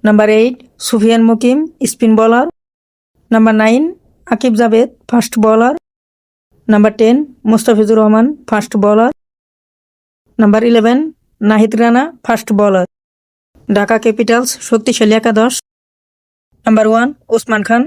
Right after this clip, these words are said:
ওপেনিং ব্যাটসম্যান। নাম্বার টু আব্দুল আল মামুন, ওপেনিং ব্যাটসম্যান।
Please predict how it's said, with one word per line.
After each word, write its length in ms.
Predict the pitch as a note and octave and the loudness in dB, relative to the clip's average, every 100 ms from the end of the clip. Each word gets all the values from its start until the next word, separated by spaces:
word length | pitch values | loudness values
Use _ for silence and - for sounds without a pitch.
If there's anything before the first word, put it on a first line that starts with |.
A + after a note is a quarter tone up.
| - | -2
ওপেনিং 320 | A3+ A3+ A3 | -2 0 0
ব্যাটসম্যান। 380 | A3 G3+ A3+ B3 D4 _ _ _ _ _ _ _ - | 0 -2 0 -2 -4 _ _ _ _ _ _ _ -4
নাম্বার 260 | A3 A3 A3 | 0 0 0
টু 160 | A#3 A#3+ D#4 - | 0 -2 -2 -6
আব্দুল 340 | A3 G3+ A3+ | -6 -2 0
আল 140 | A3 A3+ | 2 2
মামুন, 320 | A3+ A3+ A3+ D#4 | 2 2 0 -2
ওপেনিং 320 | - A3 G#3+ G#3+ | -6 -4 -2 0
ব্যাটসম্যান। 400 | G#3 - A3 A#3+ | 0 0 0 -2